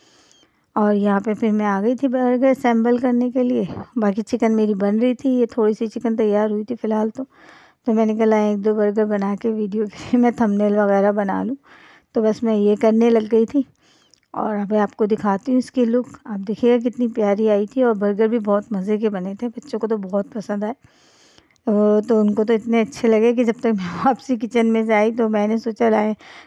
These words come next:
थोड़ा सा खाते पीते दिखाएंगे। तो आगे आप देखिएगा वीडियो में, उन्होंने तो साफ़ ही कर दी थी प्लेटें। तो बहरहाल खैर ये ब-, बर्गर की फाइनल लुक है।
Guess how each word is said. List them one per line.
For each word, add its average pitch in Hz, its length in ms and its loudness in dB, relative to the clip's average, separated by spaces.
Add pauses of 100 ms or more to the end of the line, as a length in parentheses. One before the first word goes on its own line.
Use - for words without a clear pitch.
(140)
थोड़ा 208 140 2
सा 208 160 -6
खाते 208 320 0
पीते 220 240 -2
दिखाएंगे। 208 420 -2
तो 226 380 0
आगे 196 240 2
आप 214 120 2
देखिएगा 247 440 2
वीडियो 214 320 -2
में, 214 180 -2
उन्होंने 220 320 0
तो 233 160 -4
साफ़ 208 340 0
ही 226 80 -2
कर 202 140 0
दी 196 180 -10
थी 208 100 -12
प्लेटें। 208 400 -8 (560)
तो 277 60 0
बहरहाल 254 320 4
खैर 240 220 2
ये 233 240 2
ब-, 220 420 -2
बर्गर 202 340 2
की 226 140 -4
फाइनल 202 420 0
लुक 233 240 -2
है। 262 140 0